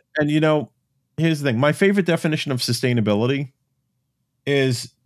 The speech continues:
is that you are participating in a way that leaves you more able to participate.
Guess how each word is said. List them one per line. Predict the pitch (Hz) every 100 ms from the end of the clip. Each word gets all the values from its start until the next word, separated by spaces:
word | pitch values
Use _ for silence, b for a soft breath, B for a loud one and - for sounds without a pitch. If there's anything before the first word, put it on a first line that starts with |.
| _ _ _ -
is | 135 120
that | 135 120
you | 131
are | 131
participating | - 127 233 233 196 185 170 151
in | 131
a |
way | 117 117 117
that | 107
leaves | 113 120 117 117
you |
more | 107 110 113
able | 107 98 95
to | -
participate. | - 101 101 - 82 -